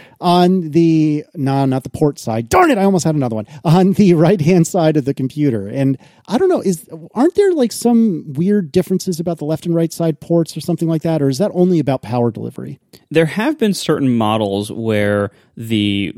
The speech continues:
Speaker 2: uh, I believe the right side ports didn't have as much data transfer bandwidth on, on the Thunderbolt controller
Speaker 1: That's what it
Speaker 2: as,
Speaker 1: is.
Speaker 2: as
Speaker 1: Okay.
Speaker 2: the other side ports,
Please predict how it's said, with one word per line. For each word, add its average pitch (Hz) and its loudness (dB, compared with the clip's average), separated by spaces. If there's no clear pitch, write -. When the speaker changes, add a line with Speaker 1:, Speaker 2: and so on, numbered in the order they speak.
Speaker 2:
uh, 85 -6
I 113 -4
believe 117 -2
the 107 -4
right 107 -2
side 147 -4
ports 156 -4
didn't 139 -4
have 123 -4
as 107 -8
much 107 -4
data 113 0
transfer 104 -8
bandwidth 104 -4
on, 92 -8
on 104 -6
the 95 -6
Thunderbolt 104 -8
controller 95 -6
Speaker 1:
That's 156 -2
what 117 -4
it - 0
Speaker 2:
as, 101 -4
Speaker 1:
is. - -12
Speaker 2:
as 107 0
Speaker 1:
Okay. 113 -2
Speaker 2:
the 110 2
other 110 -2
side 95 -6
ports, 98 -6